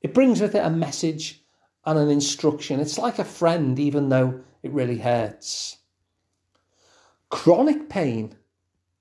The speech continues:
is the kind of pain that's outlived its shelf life. Whatever message it may have brought, it's no longer really bringing a message anymore.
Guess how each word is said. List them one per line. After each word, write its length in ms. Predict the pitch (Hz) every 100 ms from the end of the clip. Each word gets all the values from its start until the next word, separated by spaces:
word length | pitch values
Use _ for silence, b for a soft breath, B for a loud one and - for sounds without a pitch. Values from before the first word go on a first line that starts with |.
| _ _ _ _ 185
is 160 | 190
the 80 | 196
kind 340 | - 196 220
of 140 | 240 -
pain 260 | 196 180
that's 180 | 165 160
outlived 500 | 156 160 160 160 156
its 160 | 147 -
shelf 440 | - 147 180 -
life. 580 | 185 170 143 - - _ _ _ b b b -
Whatever 360 | 214 220 214
message 460 | 185 190 - 175 175
it 140 | -
may 260 | 160 165 156
have 220 | 131 -
brought, 760 | 147 151 196 156 - - - - _ _ _ _ -
it's 200 | 175 233
no 100 | 254
longer 320 | 233 214 185
really 260 | 165 147
bringing 400 | 135 160 180 160
a 40 | 143
message 440 | 151 156 233 214
anymore. 540 | 190 165 135 120 123